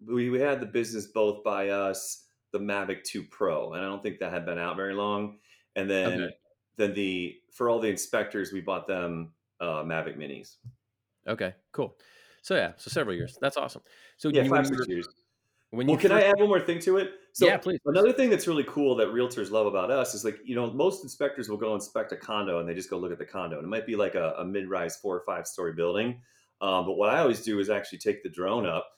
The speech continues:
Speaker 1: and have a look at a huge roof, um, tell them what condition the roof is in. I can even, I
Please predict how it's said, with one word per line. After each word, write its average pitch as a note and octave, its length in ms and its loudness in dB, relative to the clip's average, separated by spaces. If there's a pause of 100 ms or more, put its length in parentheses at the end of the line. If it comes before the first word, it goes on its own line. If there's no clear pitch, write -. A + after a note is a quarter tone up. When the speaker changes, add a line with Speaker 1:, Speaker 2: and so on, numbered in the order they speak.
(280)
Speaker 1:
and E2+ 260 0
have F#2+ 200 -2
a F#2+ 40 -2
look F#2 240 -2
at E2 60 -4
a E2 40 -12
huge G2+ 340 -12
roof, G2 380 4 (460)
um, D#2+ 480 -2
tell G#2+ 160 -2
them F#2+ 100 -2
what F2+ 160 -6
condition F2+ 400 -6
the F#2 80 -4
roof F2+ 240 -4
is F2+ 120 -6
in. F2+ 280 -2 (300)
I F#2 60 -6
can G2 180 -2
even, G2+ 360 -2
I A2 300 -2